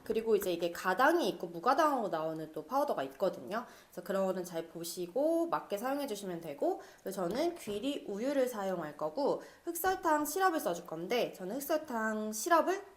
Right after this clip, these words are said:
만들었어요. 이게 시중에도 흑설탕 시럽을 많이 팔고 있는데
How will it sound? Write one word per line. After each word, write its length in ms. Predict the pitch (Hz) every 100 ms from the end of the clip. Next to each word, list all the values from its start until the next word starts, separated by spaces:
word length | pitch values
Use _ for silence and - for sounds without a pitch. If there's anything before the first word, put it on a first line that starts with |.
| -
만들었어요. 1120 | 190 185 202 269 180 - 165 156 175 180 143 - - -
이게 500 | 214 226 226 220 220
시중에도 500 | 233 - 392 370 294
흑설탕 680 | 302 330 320 - 262 254 240
시럽을 360 | 349 339 285
많이 300 | 175 170 175
팔고 340 | - 403 403 196
있는데 680 | 214 240 190 180 190 160